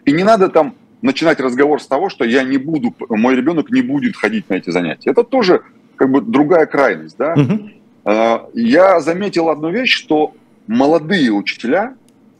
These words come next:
Speaker 1: они почему-то очень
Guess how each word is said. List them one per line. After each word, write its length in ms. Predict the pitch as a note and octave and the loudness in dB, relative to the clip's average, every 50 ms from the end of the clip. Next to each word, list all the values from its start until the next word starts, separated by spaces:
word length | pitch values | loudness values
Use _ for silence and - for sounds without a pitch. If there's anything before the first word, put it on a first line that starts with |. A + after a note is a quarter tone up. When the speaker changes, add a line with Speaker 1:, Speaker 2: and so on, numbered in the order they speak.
| _ _ _ _ _ _ _ _ _ _ _ _ _ _ | _ _ _ _ _ _ _ _ _ _ _ _ _ _
Speaker 1:
они 440 | G#2 G#2+ A#2 C3 D3+ F#3 G#3+ A#3 | 0 0 2 0 0 0 -2 -2
почему-то 840 | A3 - - C4 - - C4 C#3 F#3 A3 G#3+ G3+ - A#3+ A3+ - - _ _ _ _ _ _ _ | -2 -2 -4 -2 0 0 0 0 0 -2 0 2 2 0 0 -2 -8 _ _ _ _ _ _ _
очень 340 | - E3+ F3 - - F3 C#3+ | 0 0 0 0 -4 -6 -10